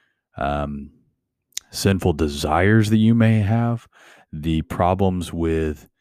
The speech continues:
um, marriage and children and, um, self-mutilization and, and all the aspects of that, uh, physically and then also mentally, or you self-mutilate your,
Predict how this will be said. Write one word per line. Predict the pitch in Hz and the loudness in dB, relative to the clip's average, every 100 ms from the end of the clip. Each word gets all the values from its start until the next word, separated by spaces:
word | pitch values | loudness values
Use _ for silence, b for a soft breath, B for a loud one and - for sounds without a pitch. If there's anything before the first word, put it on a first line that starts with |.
| _ _ _ _ _ _ _ | _ _ _ _ _ _ _
um, | 71 71 71 71 71 71 _ _ _ _ _ _ _ _ | -10 -8 -8 -10 -16 -20 _ _ _ _ _ _ _ _
marriage | 87 98 107 92 71 71 - - | -4 0 2 0 -2 -8 -14 -16
and | - 78 76 78 | -14 -10 -10 -10
children | - 120 98 82 71 69 71 | -2 0 0 -4 -8 -10 -16
and, | - 76 76 76 b b b b b b _ - | -10 -8 -8 -12 b b b b b b _ -14
um, | 69 71 71 71 73 _ _ _ _ _ _ _ - - | -10 -10 -12 -16 -18 _ _ _ _ _ _ _ -20 -18
self-mutilization | - - 73 - 85 87 98 101 113 113 - 82 73 - _ | -14 -10 -10 -8 -6 0 2 4 4 4 0 -6 -8 -16 _
and, | - 82 - | -12 -12 -8
and | 92 | -2
all | 87 90 92 | 2 2 2
the | 85 80 | 0 0
aspects | 80 80 - 76 - | -2 -6 -8 -10 -10
of | 76 | -10
that, | 80 95 73 - | -4 -4 -4 -12
uh, | 76 - B B | -16 -18 B B
physically | B 92 82 82 - 78 92 | B -6 -6 -6 -6 -4 -4
and | 87 | -6
then | 78 | -8
also | 73 78 - 82 - b b - | -8 -8 -6 -8 -8 b b -8
mentally, | 85 80 80 71 | -6 -4 -6 -8
or | 71 71 71 b b b | -6 -8 -12 b b b
you | 78 | -12
self-mutilate | 73 - 73 - 78 78 78 73 | -10 -8 -8 -6 -6 -2 -2 -4
your, | 82 80 82 82 | -2 0 0 -2